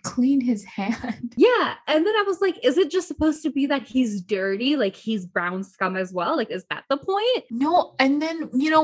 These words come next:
Speaker 1: when the, when they're going to the, uh, hanging site,
Speaker 2: Mm-hmm.
Speaker 1: the governor's kinda suspicious.
Speaker 2: Right.
Speaker 1: And then he sees a tree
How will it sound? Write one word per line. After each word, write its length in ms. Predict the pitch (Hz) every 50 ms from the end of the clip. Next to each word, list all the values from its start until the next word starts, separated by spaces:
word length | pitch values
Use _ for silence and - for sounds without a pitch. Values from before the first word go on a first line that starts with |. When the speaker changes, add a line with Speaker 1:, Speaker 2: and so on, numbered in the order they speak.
| 302 294
Speaker 1:
when 160 | 277 277 277
the, 300 | 285 285 269 254 262 - - _ -
when 240 | 226 254 262 262
they're 220 | 254 262 254 214 240 233
going 160 | 240 240 247 -
to 60 | - 240 220 226
the, 100 | 226 220 214 214 - - 202
uh, 120 | 202 196
hanging 340 | 202 226 240 269 269 240 202
site, 400 | - - 147 135 139 - - _ _ _ -
Speaker 2:
Mm-hmm. 460 | 262 302 294 269 202 170 151 143 220
Speaker 1:
the 80 | 247 233 233 233
governor's 460 | 226 220 240 247 247 240 233 247 -
kinda 260 | - - 247 233 233
suspicious. 840 | 233 - 202 202 - - 196 202 - - - - - - - - - _ _ _ -
Speaker 2:
Right. 320 | 208 240 285 247 175 - 254
Speaker 1:
And 120 | 254 262
then 140 | 269 269 277 262 269
he 100 | 302 294
sees 400 | 302 - - 294 302 339 349 339
a 80 | 302 262
tree 760 | - - - - - - 320 359 349 220 185 185 - - 262